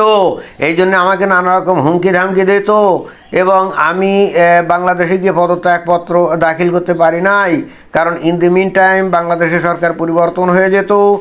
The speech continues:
এবং আমি যেহেতু আওয়ামী লীগের সমর্থক ছিলাম, এই হেতু আমার জীবন নাশ হওয়ার সম্ভাবনা ছিল।" এরকম,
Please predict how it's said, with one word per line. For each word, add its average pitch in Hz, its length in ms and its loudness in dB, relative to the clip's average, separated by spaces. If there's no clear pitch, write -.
এবং 175 340 0
আমি 170 220 0
যেহেতু 190 240 2
আওয়ামী 175 260 2
লীগের 226 340 2
সমর্থক 190 680 0
ছিলাম, 160 460 2
এই 175 160 2
হেতু 175 340 0
আমার 170 240 0
জীবন 180 260 0
নাশ 202 580 0
হওয়ার 170 180 0
সম্ভাবনা 156 520 0
ছিল।" 120 180 -8
এরকম, 170 320 -2